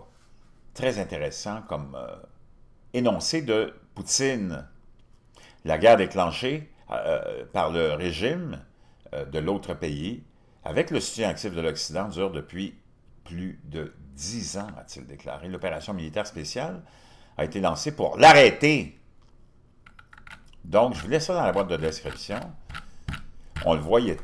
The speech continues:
quelque chose qui est en train de se produire. Les pays, euh, non alignés, mais ils sont plusieurs maintenant,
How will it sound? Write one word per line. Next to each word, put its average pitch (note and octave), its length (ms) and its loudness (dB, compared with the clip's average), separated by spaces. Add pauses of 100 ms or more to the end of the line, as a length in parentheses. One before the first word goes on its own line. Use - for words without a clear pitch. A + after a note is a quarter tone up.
(100)
quelque C3 180 -6
chose F#3 220 -2
qui C#3+ 80 -4
est - 100 2
en G3+ 100 8
train A2+ 160 -2
de F#2+ 100 -4
se - 80 -10
produire. G2+ 540 -2 (540)
Les F2 300 0
pays, G2+ 600 -2
euh, D#2+ 460 -2 (440)
non G#2 200 0
alignés, F#2 460 0
mais E2 140 -2
ils D#2 80 -8
sont D#2 180 -6
plusieurs E2+ 420 0
maintenant, E2+ 520 -6